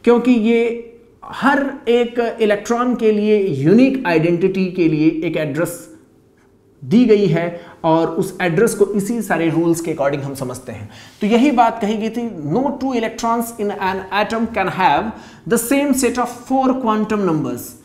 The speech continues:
तीन तक बराबर हो सकते हैं, चौथा सबका बदल जाता है। अगर बहुत करीब में अगर ज्या-, ज्यादा similarity हो तो तीन तक हो सकती है, चौथा बदल ही बदल जाएगा, क्योंकि एक clockwise होगा, एक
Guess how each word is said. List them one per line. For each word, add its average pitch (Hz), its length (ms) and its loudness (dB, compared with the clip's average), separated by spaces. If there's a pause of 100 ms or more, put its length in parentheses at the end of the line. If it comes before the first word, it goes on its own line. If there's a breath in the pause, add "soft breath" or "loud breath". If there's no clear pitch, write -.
(300 soft breath)
तीन 339 320 6
तक 277 100 2
बराबर 226 380 4
हो 196 140 0
सकते 196 260 -4
हैं, 190 80 -2
चौथा 220 280 0
सबका 214 320 -2
बदल 139 280 -2
जाता 117 280 -8
है। 110 140 -8
अगर 185 280 -2 (300 loud breath)
बहुत 285 440 2
करीब 247 280 4
में 233 200 4
अगर 220 140 4
ज्या-, 196 420 2
ज्यादा 208 240 6
similarity 220 440 2
हो 240 80 2
तो 233 100 -2
तीन 254 300 2
तक 247 160 2
हो 190 80 -2
सकती 190 240 -6
है, 196 60 -8
चौथा 196 320 2
बदल 156 300 2
ही 196 120 2
बदल 147 240 2
जाएगा, 131 240 -4
क्योंकि 226 280 2 (400 loud breath)
एक 214 360 4
clockwise 208 500 2
होगा, 180 200 2
एक - 300 -4